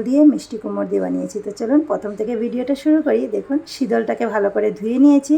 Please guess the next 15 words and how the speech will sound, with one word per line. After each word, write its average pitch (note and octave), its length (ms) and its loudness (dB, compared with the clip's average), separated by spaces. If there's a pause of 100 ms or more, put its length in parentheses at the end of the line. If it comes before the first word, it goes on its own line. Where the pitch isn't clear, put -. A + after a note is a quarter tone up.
এখানে G3+ 340 -6
রসুন, G3+ 500 -4
কাঁচা G#3 280 -6
লঙ্কা, A3 360 -8 (500)
পেঁয়াজ A3+ 340 0 (460)
কেটে B3+ 200 -4
নিয়েছি, B3+ 420 2 (540)
রসুনটাকেও A3 580 -4
ছিলিয়ে C4 320 -4
নিয়েছি। C4 360 2
এদিকে G#3+ 340 -2 (240)
আলু A3 260 0
নিয়েছি, C#4 440 6 (200)
দুইটা A3 380 -2
আলু G#3 200 0